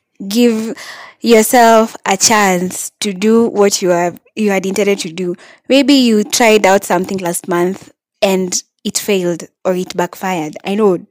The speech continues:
disappointments, disappointments can really humble you and make you feel like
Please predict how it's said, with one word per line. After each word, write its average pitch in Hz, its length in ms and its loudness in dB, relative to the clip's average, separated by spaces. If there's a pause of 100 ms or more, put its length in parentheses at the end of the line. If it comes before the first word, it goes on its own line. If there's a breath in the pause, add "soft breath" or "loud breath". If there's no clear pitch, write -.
disappointments, 202 800 0
disappointments 285 800 0
can 208 260 -4
really 269 280 0
humble 214 340 0
you 214 260 -4 (500 loud breath)
and 220 200 6
make 262 200 4
you 233 120 2
feel 226 260 0
like 185 380 -2